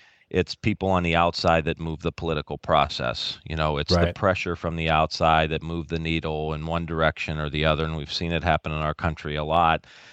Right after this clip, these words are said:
Speaker 1: And I think the things that you're talking about and that we'll talk about in this podcast are the things that I think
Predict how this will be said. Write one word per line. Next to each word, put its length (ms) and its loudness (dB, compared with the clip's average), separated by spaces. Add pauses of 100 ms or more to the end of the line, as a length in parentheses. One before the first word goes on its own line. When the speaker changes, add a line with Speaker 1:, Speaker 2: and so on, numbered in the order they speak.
(140)
Speaker 1:
And 140 -2
I 100 4
think 280 0
the 140 -2 (120)
things 260 -2
that 160 -12
you're 80 -6
talking 380 0
about 320 2
and 80 -10
that 160 -6
we'll 160 -8
talk 280 2
about 260 0
in 40 -10
this 120 -8
podcast 720 2 (500)
are 120 2
the 100 4
things 300 -2
that 120 0
I 100 4
think 220 -4